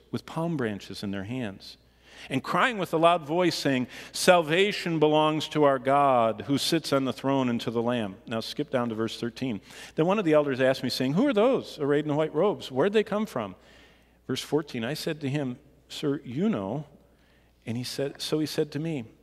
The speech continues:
'These are the ones who come out of the great tribulation, and washed their robes and made them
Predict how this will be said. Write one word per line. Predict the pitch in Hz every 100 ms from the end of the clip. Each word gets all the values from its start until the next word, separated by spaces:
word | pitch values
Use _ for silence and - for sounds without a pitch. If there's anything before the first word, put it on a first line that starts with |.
| _
'These | 120 147 185 185
are |
the | 214 202
ones | 131 120 120 -
who | 117
come | - 110 113
out | 107 127 160 -
of | 131
the | 123
great | 120 113 -
tribulation, | - 113 117 117 104 98 - 95 92 _ _ _ _ _ _ - - - -
and | 104 113
washed | 117 143 175 -
their | - 190
robes | 165 120 117 117 -
and | 107
made | 104 107 110
them | 120